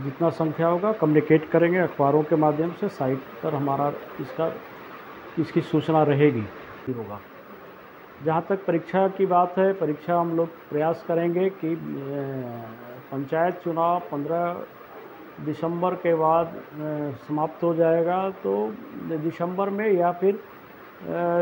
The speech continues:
जनवरी दो हज़ार बाईस के अर्ली में, फर्स्ट हाफ में, अ, हम एग्ज़ाम इसको, इसका करा लें, क्योंकि ब-,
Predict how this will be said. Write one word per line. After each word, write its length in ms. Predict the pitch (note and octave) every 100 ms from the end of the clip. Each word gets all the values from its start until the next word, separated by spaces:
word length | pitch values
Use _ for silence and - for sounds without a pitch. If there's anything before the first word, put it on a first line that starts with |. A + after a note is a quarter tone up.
| E3
जनवरी 560 | D#3 D#3+ E3+ F#3+ G#3 G3+
दो 260 | D3+ E3
हज़ार 280 | E3 E3 E3
बाईस 380 | C#3 C#3+ E3 -
के 100 | F3+
अर्ली 380 | D#3+ E3 F3+ G3
में, 240 | C#3+ G2+ - - - - - - - - -
फर्स्ट 240 | F#3 -
हाफ 240 | E3+ E3+ F3
में, 260 | F#3+ G#3+
अ, 40 | - - - C3 C#3+ C#3+ C#3+ C#3+ C#3+ C#3 C3+
हम 200 | C#3 D#3+ D#3
एग्ज़ाम 400 | C#3+ D3+ D#3+ E3
इसको, 280 | - - D#3+
इसका 340 | D3+ - D3+
करा 280 | D3 D3+ E3+
लें, 200 | G3 A#3 - - - - - - -
क्योंकि 200 | D3+ E3+
ब-, 580 | D3+ D3+ D#3 D#3 D3